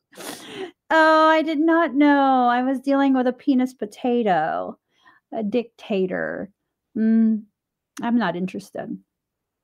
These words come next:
I'm not interested."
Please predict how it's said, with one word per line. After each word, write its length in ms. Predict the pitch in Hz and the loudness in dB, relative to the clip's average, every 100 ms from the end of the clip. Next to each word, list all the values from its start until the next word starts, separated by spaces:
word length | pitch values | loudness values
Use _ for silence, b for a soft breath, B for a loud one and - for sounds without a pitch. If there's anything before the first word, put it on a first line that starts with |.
| _ _ _ _ _ _ _ _ _ _ _ _ _ - | _ _ _ _ _ _ _ _ _ _ _ _ _ -6
I'm 140 | 240 | 0
not 160 | 254 226 | 0 0
interested." 540 | 220 208 185 - - | -4 -8 -16 -12 -14